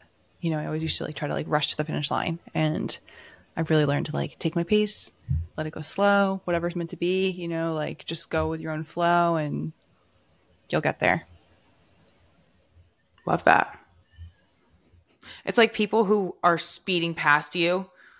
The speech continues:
Speaker 2: and then you're both waiting at the same red light. They're just in front of you. <laughs>
Speaker 1: Mm-hmm.
Speaker 2: You know what I,
Speaker 1: Mm-hmm.
Speaker 2: what, you know what I'm talking about? It's
Speaker 1: Yeah,
Speaker 2: like,
Speaker 1: hundred percent.
Speaker 2: "Did you have to do that?" No.
Speaker 1: Yeah, or people who are, like, weaving in and out of lanes,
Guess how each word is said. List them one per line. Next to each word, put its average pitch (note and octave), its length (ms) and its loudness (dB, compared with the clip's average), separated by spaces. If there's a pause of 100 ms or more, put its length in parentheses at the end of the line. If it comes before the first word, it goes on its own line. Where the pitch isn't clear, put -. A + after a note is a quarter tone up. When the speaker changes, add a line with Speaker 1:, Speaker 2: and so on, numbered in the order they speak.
(500)
Speaker 2:
and F3 140 6
then D#3+ 100 4
you're D#3+ 120 4
both D#3 280 6
waiting D3+ 220 6
at C#3+ 80 2
the D3+ 60 -2
same D3 220 0
red C#3 180 4
light. C#3 280 4
They're D3+ 120 0
just C#3+ 140 -8
in D3 60 -14
front C#3 200 -2
of D3 60 -4
you. E3 220 6
<laughs> - 420 0 (240)
Speaker 1:
Mm-hmm. F3+ 440 0 (280)
Speaker 2:
You - 80 0
know A#3 60 4
what E3+ 100 2
I, F#3+ 140 4
Speaker 1:
Mm-hmm. F3 200 -4
Speaker 2:
what, A3 140 4
you F#3 80 0
know F3+ 60 4
what F3+ 80 4
I'm F3+ 80 -2
talking E3+ 180 4
about? F#3+ 300 4
It's - 80 -16 (420)
Speaker 1:
Yeah, G#3+ 200 4
Speaker 2:
like, G#3 80 0
Speaker 1:
hundred G3+ 160 -2
percent. - 320 -8
Speaker 2:
"Did D#3+ 140 -8
you E3 120 -4
have D3 260 2
to E3 80 -18
do D3 180 -8
that?" B3+ 380 2 (160)
No. D3 460 2 (540)
Speaker 1:
Yeah, G3+ 180 0
or E3+ 80 -4
people G3 200 -6
who G3 60 -2
are, F#3+ 140 0
like, F3+ 140 -2
weaving E3+ 340 -4
in D#3+ 120 -4
and - 20 0
out E3 120 0
of E3 80 -6
lanes, D#3+ 640 -2